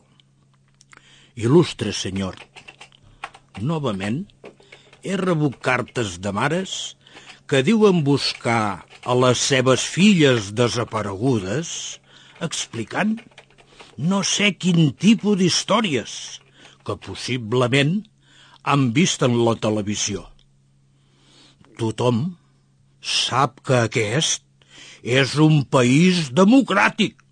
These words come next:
honrat i amb justícia social, que mai consentiria cosa semblant. Cert és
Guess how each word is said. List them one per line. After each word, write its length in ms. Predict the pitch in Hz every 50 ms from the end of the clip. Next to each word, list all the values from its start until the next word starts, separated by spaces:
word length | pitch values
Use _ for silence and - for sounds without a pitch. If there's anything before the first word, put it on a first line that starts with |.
| _ _ _ _ _ _ _ - _ _ _ _ _
honrat 720 | - 113 113 107 92 85 - - 120 120 120 180 - _ _ _ _ _ _ _ _ _ _ _ - - - - -
i 120 | 127 139 165
amb 200 | 160 156 151 135
justícia 840 | 139 165 156 - - - - 180 214 240 202 - - 220 240 233
social, 600 | 185 - - 233 202 - 190 202 233 220 202 165 - - _ _ _ _ _ _ _ _ _ _ _ _ _ _ _ _ _ _ -
que 100 | - 123
mai 260 | 107 117 123 117 110
consentiria 1200 | - - 135 135 131 120 - - 147 139 139 135 107 - 151 151 139 143 175 233 262 226 156 - - _ _ - _ _ _
cosa 300 | - 139 131 117 117 117
semblant. 560 | 110 - 135 113 113 110 117 107 95 87 80 73 _ _ _ _ _ _ _ _ _ _ _ _ _ _ _ _ _ _ _ _ _ _ _ _ _ _ _ - -
Cert 580 | - - - - 131 180 196 185 - _ - 113
és 260 | 92 101 113 -